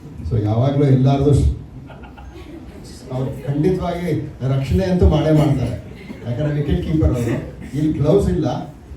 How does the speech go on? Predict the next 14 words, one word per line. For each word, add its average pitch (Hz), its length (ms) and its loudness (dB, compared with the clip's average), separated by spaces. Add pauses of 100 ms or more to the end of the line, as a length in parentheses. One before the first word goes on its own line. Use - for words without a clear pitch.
(340)
ಆದ್ರೆ, 123 520 0
ಆ, 101 240 -4
ಉತ್ತಮವಾಗಿ 156 840 -2
ಆಡೋರು. 123 640 -2
ನಾನು 123 160 -2
ಅವರು 123 720 -2
ಕರ್ನಾಟಕ 117 720 -2 (260)
under 110 160 -4
ಫಿಫ್ಟೀನ್ಗೆಲ್ಲ 117 520 2
ಒಟ್ಟಿಗೆ 104 300 0
ಆಡಿದ್ದೀವಿ. 92 480 -4 (600)
ಆ, - 20 -10
ಅದಾದ್ಮೇಲೆ 120 880 0
ಅವರು 120 420 2